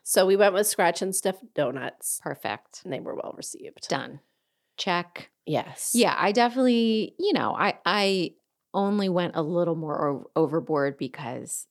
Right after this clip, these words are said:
Speaker 2: I enjoyed it.
Speaker 1: Correct.
Speaker 2: Like, everybody
Speaker 1: It
Speaker 2: went to
Speaker 1: sparks joy for
Speaker 2: bed.
Speaker 1: you.
Speaker 2: I went down the basement in my little holiday bin and I got out the stuff that I had gotten. And they each got just, like, you know,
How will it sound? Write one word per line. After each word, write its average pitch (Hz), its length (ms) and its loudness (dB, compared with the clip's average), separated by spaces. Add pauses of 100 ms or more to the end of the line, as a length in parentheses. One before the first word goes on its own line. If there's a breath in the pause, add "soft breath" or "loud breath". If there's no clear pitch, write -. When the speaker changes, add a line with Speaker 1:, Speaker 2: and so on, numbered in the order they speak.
Speaker 2:
I 135 140 -6
enjoyed 120 460 -6
it. 165 340 0
Speaker 1:
Correct. 143 300 -2
Speaker 2:
Like, 135 140 -6
everybody 120 340 -2
Speaker 1:
It - 20 -2
Speaker 2:
went - 140 -2
to - 60 -4
Speaker 1:
sparks - 180 4
joy 254 160 6
for - 20 8 (340)
Speaker 2:
bed. 240 80 4
Speaker 1:
you. 143 80 2
Speaker 2:
I 123 280 0
went 160 180 0
down 127 180 -2
the 117 60 -4
basement 202 600 0
in 127 140 -4
my 131 80 -6
little 131 600 -4 (160)
holiday 226 420 2
bin 202 420 0
and 160 140 -4
I 127 60 -4
got 131 240 -6
out 131 240 -10
the - 80 -12
stuff 214 340 -2
that 208 80 -2
I 196 80 0
had 190 120 -6
gotten. 175 420 -4 (320 loud breath)
And 240 120 4
they 233 40 6
each 226 300 0
got 180 180 2
just, - 200 -8
like, 139 240 -6 (280)
you 156 120 -4
know, - 300 -8